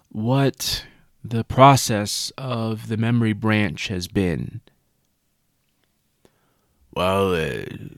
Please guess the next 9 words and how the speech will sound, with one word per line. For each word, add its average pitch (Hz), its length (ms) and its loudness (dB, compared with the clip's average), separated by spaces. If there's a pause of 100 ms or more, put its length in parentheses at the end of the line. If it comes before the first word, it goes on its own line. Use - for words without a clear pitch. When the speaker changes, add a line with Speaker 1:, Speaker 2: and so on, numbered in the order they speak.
(220)
Speaker 2:
it's - 160 -16
been 101 180 -2
quite 110 300 2
successful. 87 680 -6 (760)
A 95 80 -2
lot 120 180 6
of 117 80 4
the 110 80 2
children 104 800 2